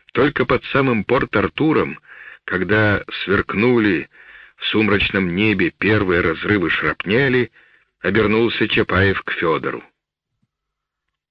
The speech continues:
«Началось!» «Да». И снова смолкли,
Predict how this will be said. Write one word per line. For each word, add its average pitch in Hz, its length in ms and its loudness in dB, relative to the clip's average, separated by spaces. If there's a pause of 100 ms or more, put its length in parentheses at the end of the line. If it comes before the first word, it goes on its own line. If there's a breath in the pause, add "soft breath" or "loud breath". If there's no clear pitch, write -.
(180)
«Началось!» 143 1160 0 (1000)
«Да». 92 640 0 (1300)
И 104 100 2
снова 113 440 2
смолкли, 104 680 0